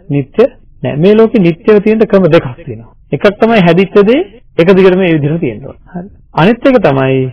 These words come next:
නැති වුණා නම් තිබ්බ විදිහට නැති වෙන්න ඕනේ. නේද? එතකොට අපේ, අපි හිතමු දැන් අපි කතා කර කර හිටියේ හිතක ඇති වෙන හැඟීමක් ගැන තරහක් කියමුකෝ. තරහක් කෙනෙකුට ඇති වෙලා ඒක නැති වෙනවා.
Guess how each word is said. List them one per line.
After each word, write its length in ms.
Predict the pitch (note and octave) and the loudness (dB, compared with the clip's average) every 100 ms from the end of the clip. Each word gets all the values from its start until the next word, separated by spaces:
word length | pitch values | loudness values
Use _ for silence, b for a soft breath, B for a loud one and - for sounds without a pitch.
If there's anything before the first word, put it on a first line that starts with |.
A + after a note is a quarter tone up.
| - - C#3 | -12 -10 -2
නැති 300 | C#3 D#3 E3+ | 2 2 4
වුණා 280 | C4+ B3+ C#3+ | 2 4 2
නම් 240 | B2+ D#3+ A#3 | 2 0 -2
තිබ්බ 220 | A#3 A3+ | -2 0
විදිහට 300 | C4+ B3+ C#4 | 2 2 2
නැති 200 | C4 D3+ | 0 -4
වෙන්න 160 | G#2 - | -10 -12
ඕනේ. 260 | - - - _ | -20 -20 -20 _
නේද? 240 | E3+ F#3 - _ - | -12 -12 -14 _ -6
එතකොට 360 | - F#3+ G#3+ A3 | -2 2 2 2
අපේ, 400 | D3+ C3 G3+ G#3+ | 0 2 4 6
අපි 140 | G3 F3+ | 4 4
හිතමු 220 | F#3+ F#3+ | 2 2
දැන් 180 | F#3 F3 | 2 0
අපි 220 | C3 D#3+ | -4 -2
කතා 260 | C#3+ C#3 C#3+ | 0 2 2
කර 160 | D#3 | 2
කර 120 | D3 | 0
හිටියේ 280 | D3+ D3+ D#3+ | -2 0 -2
හිතක 200 | C#3+ D3+ | 0 0
ඇති 180 | D#3 D#3 | 0 0
වෙන 120 | D#3 | -2
හැඟීමක් 380 | C#3 D3 E3+ E3+ | -2 -2 -2 -2
ගැන 160 | F3 D#3+ | -4 -2
තරහක් 340 | C#3+ D3 E3 | -2 0 -2
කියමුකෝ. 360 | D#3+ G3 G3+ G#3+ - - | -2 -4 -4 -8 -12 -6
තරහක් 380 | D3 D#3+ F3+ E3+ | -2 0 0 0
කෙනෙකුට 320 | F3+ E3+ E3 | -2 0 0
ඇති 200 | B2 C#3 | 0 2
වෙලා 280 | E3 F#3 A#3+ F4 - _ | 2 2 2 -2 -12 _
ඒක 220 | D3 D#3+ C4+ - - - | -4 0 -2 -4 -16 -8
නැති 360 | D#3 D#3+ C#3 B2 | -2 0 0 -2
වෙනවා. 260 | G#2+ B2 | -4 -12